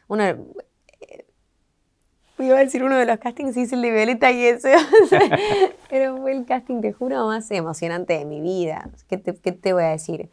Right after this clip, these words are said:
Es, nada, y aparte él fue increíble, y tiene una energía muy increíble y todo, y ponele que al mes del casting me llegó una carta firmada por él agradeciéndome y diciéndome que ojalá me cruzara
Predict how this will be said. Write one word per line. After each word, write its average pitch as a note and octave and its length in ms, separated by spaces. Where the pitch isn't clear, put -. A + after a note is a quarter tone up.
Es, - 580
nada, F#3 260
y E3+ 60
aparte E3+ 280
él F3+ 100
fue F3 580
increíble, G3 680
y E3+ 40
tiene G3 260
una G3 140
energía E3+ 480
muy F#3+ 220
increíble F#3+ 600
y F#3+ 60
todo, G3 320
y F3 180
ponele B3+ 260
que G#3 80
al E3 220
mes A#3 200
del F3+ 280
casting G#3+ 320
me G3+ 100
llegó F#3 220
una G3+ 240
carta G#3 300
firmada G3 360
por F#3 160
él F#3+ 160
agradeciéndome G3 920
y A3 260
diciéndome G#3 420
que G#3 100
ojalá G3 420
me G3 160
cruzara F#3+ 640